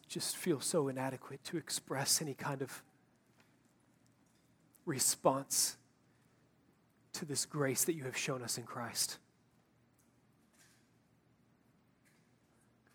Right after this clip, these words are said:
So much more than we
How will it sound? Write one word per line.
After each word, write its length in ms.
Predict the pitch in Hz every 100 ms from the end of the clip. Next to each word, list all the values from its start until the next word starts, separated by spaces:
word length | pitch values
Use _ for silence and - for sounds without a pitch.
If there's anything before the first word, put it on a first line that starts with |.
| - - - _ _ _ - -
So 500 | - - 160 165 170 -
much 500 | 151 156 156 165 - - _ _
more 680 | 147 143 151 151 131 - - - _ _ - _ _ _ _ _ _ _ - 143 147 _ -
than 220 | 151 143
we 300 | 135 135 117